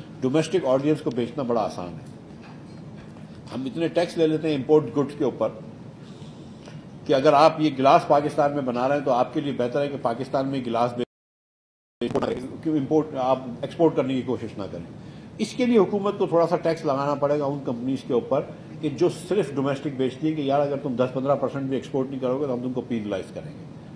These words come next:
And we can export, I'm sure, लेकिन उसके लिए, उसके लिए एक दो चीज़ें और भी करनी पड़ेंगी। Continuous आपको एनर्जी देनी पड़ेगी, सस्ती एनर्जी देनी पड़ेगी, वो चीज़ें करनी पड़ेगी, लेकिन आपको जो है वो export के ऊपर तवज्जो देनी है।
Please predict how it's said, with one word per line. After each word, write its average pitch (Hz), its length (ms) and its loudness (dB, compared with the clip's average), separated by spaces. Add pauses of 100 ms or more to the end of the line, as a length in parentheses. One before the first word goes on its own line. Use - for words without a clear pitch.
(140)
And 139 100 -4
we 156 180 2
can 160 260 2
export, 135 340 2
I'm 117 140 -6
sure, 151 180 2 (380)
लेकिन 143 200 -2
उसके 156 220 0
लिए, 165 120 2
उसके 170 240 0
लिए 190 100 0
एक 175 100 -2
दो 190 80 4
चीज़ें 196 240 0
और 180 180 8
भी 185 80 0
करनी 165 240 0
पड़ेंगी। 160 340 0
Continuous 151 500 0
आपको 139 240 0
एनर्जी 139 300 0
देनी 135 240 0
पड़ेगी, 131 300 -2
सस्ती 127 300 -4
एनर्जी 127 340 -2
देनी 123 220 -2
पड़ेगी, 123 340 -2
वो 135 100 -2
चीज़ें 135 260 -4
करनी 143 240 -2
पड़ेगी, 131 320 -4 (320)
लेकिन 151 220 -2
आपको 151 380 4
जो 151 140 4
है 143 280 2 (280)
वो 151 400 4
export 175 420 2
के 165 60 2
ऊपर 131 180 2
तवज्जो 110 300 2
देनी 92 220 -6
है। 85 300 -14